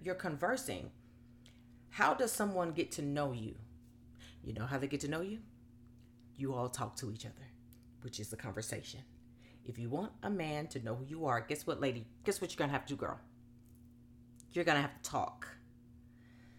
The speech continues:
<sighs> And, uh, some of y'all are really,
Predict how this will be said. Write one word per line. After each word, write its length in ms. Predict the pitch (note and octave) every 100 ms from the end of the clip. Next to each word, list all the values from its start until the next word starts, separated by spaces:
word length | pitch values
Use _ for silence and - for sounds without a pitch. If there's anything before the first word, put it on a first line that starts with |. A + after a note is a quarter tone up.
| - - - - - - - - - -
<sighs> 20 | - - - - - - -
And, 380 | C3+ B2 A#2 A#2
uh, 280 | A2 A#2+ - - - - - - -
some 200 | - B3
of 80 | G#3
y'all 160 | C3+
are 40 | A#2+
really, 260 | B2 A2